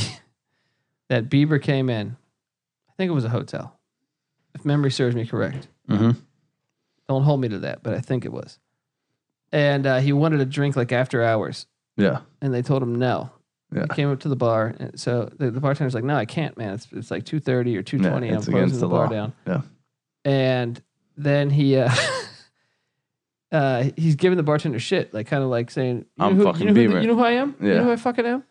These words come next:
Speaker 1: So the bartender, like, "Okay, get me out of this." He calls security.
Speaker 2: Yeah.
Speaker 1: Security shows up. And then, uh, security's trying to, like, escort him out there. And, and Bieber's, like, listening 'cause it's a gigantic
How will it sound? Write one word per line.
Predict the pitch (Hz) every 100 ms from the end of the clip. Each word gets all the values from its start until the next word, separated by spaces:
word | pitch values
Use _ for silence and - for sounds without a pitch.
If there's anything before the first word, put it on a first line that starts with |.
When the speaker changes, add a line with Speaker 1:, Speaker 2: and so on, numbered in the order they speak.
| _ _ _ _ _ _
Speaker 1:
So | - 151
the |
bartender, | 143 165 165 143 131
like, | 120 123
"Okay, | 139 139 117
get | 147 170
me | 156
out | 143
of |
this." | 131 - 139
He | 156
calls | 151 139
security. | 143 190 180 120 101 - _
Speaker 2:
Yeah. | 101 76 - -
Speaker 1:
Security | 160 180 190 175
shows | - 127 117
up. | 98 - _ _ _ _ _ _ _ _ _ _
And | 139 139
then, | 139 139
uh, | 135 127 120 113 - _ _ _ _ _ _ _ -
security's | 151 - 165 160 143 139 -
trying | 156 151
to, | 131
like, | 123
escort | 131 143 156 135
him | 139
out | 143
there. | -
And, | 123 120
and | 139 135
Bieber's, | 147 156 139
like, | 135 123 - - _ _ _
listening | 170 170 - 170 156
'cause | 147
it's | 127 135
a |
gigantic | 131 139 135 147 143 131